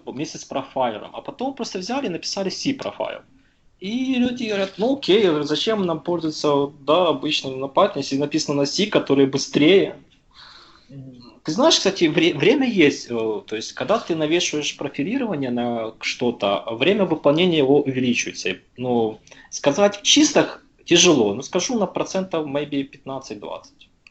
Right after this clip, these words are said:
Speaker 1: Хм.
Speaker 2: Мгм.
Speaker 1: Да,
Speaker 2: Це
Speaker 1: но
Speaker 2: солідно, насправді.
Speaker 1: Да,
Speaker 2: Це
Speaker 1: но ми
Speaker 2: велике,
Speaker 1: ж
Speaker 2: велике число.
Speaker 1: Но зачем же мы это всё делаем? Мы же его не собираемся на продакшене, да, там, например, запускать. Это все, вот эти подобные про-, статистика с подобным профилированием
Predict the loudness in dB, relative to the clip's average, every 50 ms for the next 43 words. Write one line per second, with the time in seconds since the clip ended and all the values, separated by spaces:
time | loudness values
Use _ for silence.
0 | _ -12 -12 -12 -12 _ _ _ _ _ _ _ _ -20 -20 -20 -20 -20 -20 -20
1 | -20 _ _ _ _ -10 0 4 4 4 4 2 2 2 2 2 2 0 -6 -8
2 | -8 -8 -4 -4 -4 -4 -4 -4 -8 -8 -12 -14 _ _ -10 -8 -8 -8 -6 -6
3 | -6 -6 -6 -8 -6 -4 -2 2 4 4 4 4 4 2 2 2 2 2 2 0
4 | 0 0 0 -2 -2 -8 -8 -10 -14 -18 -20 _ _ -8 -6 -4 -4 -4 -4 -4
5 | -6 -8 -8 -10 -16 -20 -16 -14 -12 -12 -12 -12 -12 -12 -10 -4 0 0 0 0
6 | -2 -10 -16 _ _ _ _ _ -10 -6 -2 0 0 0 0 -2 -6 -14 -20 -20
7 | -12 -8 -4 -2 0 0 0 0 0 -2 -2 -2 -4 -6 -8 -6 -6 -6 -6 -6
8 | -6 -6 -6 -4 -4 -4 -4 -4 -6 -4 -4 -2 0 0 0 0 0 -2 -4 -4
9 | -2 -2 0 0 0 2 2 2 0 0 -2 -2 0 0 0 2 0 -2 0 0
10 | -2 -4 -4 -6 -6 -2 -2 -2 0 -2 -4 -4 -4 -8 -8 -8 -8 -6 -6 -8
11 | -8 -8 -12 -14 -14 -16 -8 -6 -6 -6 -6 -8 -4 -4 -2 0 0 -2 -2 -2
12 | 2 2 2 2 2 -2 -2 -2 -2 2 2 2 4 4 2 4 4 2 2 2
13 | 0 0 0 -2 -4 -4 -4 -4 -6 -8 -2 -2 -2 0 2 0 0 2 2 0
14 | 0 -2 -2 0 2 2 4 2 2 2 0 0 -2